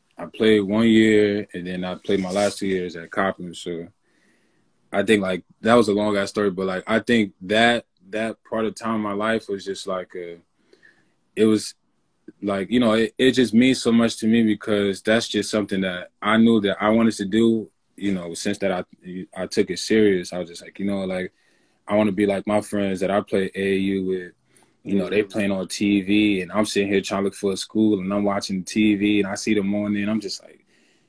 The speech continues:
Speaker 1: you know, I, I, I gotta do something. I gotta make, I gotta make this work, like, somehow, some way. Like, I have to.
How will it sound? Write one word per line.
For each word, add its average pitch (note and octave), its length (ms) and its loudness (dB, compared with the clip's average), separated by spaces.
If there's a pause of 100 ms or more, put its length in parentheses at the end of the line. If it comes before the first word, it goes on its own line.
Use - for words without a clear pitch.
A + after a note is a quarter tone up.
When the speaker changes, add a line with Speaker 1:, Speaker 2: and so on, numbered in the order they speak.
(280)
Speaker 1:
you F#2 100 -8
know, F#2+ 180 0
I, G#2 180 2 (180)
I, A2+ 160 2 (180)
I A#2 120 0
gotta G#2+ 200 2
do F#2+ 160 -4
something. G#2 500 -2
I F#2+ 60 -4
gotta G#2 200 2
make, G#2 220 0 (120)
I G2 100 -4
gotta G#2 220 2
make G#2 200 2
this F#2 200 -6
work, G2 320 0
like, F2+ 160 -10
somehow, G2 540 -4
some F#2+ 280 -8
way. F#2 180 -8
Like, F2 280 -20
I F#2+ 80 -12
have G2+ 300 -2
to. F2+ 260 -8